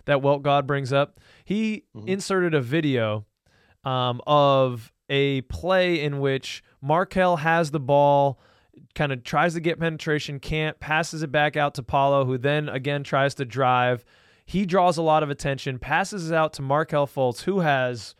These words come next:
Speaker 1: eight feet, I think, between him and Jalen Johnson. He's beyond the arc, something like that.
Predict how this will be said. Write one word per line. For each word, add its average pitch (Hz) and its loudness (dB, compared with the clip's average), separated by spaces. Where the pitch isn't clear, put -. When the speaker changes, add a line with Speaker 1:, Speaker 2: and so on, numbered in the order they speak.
Speaker 1:
eight 190 0
feet, 208 -4
I 185 0
think, 208 -4
between 170 -2
him 175 0
and 165 -2
Jalen 160 0
Johnson. 160 0
He's 156 -2
beyond 143 0
the 139 0
arc, 143 0
something 156 -6
like 143 -2
that. 139 2